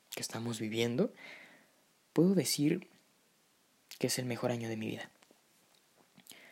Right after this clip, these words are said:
Porque finalmente sé quién soy, porque soy feliz con mi vida, porque soy feliz con lo que estoy haciendo,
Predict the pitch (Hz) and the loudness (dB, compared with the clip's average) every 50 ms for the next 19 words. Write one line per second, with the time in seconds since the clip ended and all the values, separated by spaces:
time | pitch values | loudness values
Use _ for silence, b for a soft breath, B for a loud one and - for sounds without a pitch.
0 | B B B B _ _ _ _ _ - - 117 113 - - 107 - - 113 120 | B B B B _ _ _ _ _ -4 -4 -4 -2 0 -2 -2 -2 -2 -2 0
1 | 120 127 127 123 117 - - - 117 110 - 110 107 110 123 117 110 113 - _ | 0 2 2 0 0 -2 -2 -2 -2 -2 -2 -2 0 2 2 2 2 0 -6 _
2 | _ _ _ _ _ _ - B B B B B B B _ - - - - - | _ _ _ _ _ _ -18 B B B B B B B _ -10 -10 -8 -6 -4
3 | - - 113 110 - 117 113 113 110 - - 107 107 107 110 120 120 117 113 113 | 0 0 0 0 0 0 0 0 0 -2 -4 -4 -2 0 2 2 2 2 0 -2
4 | 110 - _ _ _ _ _ _ - - 110 107 - - - - - - - 120 | -6 -10 _ _ _ _ _ _ -6 -6 -6 -4 -4 -4 -4 -4 -6 -4 -2 -2
5 | 120 117 - - 120 117 113 110 - - - - 120 113 107 107 - 117 117 117 | -2 -2 -2 -2 -2 -2 -2 -4 -8 -8 -4 -2 -2 0 0 -2 -2 -2 -2 -2
6 | 117 120 131 | -2 -6 -8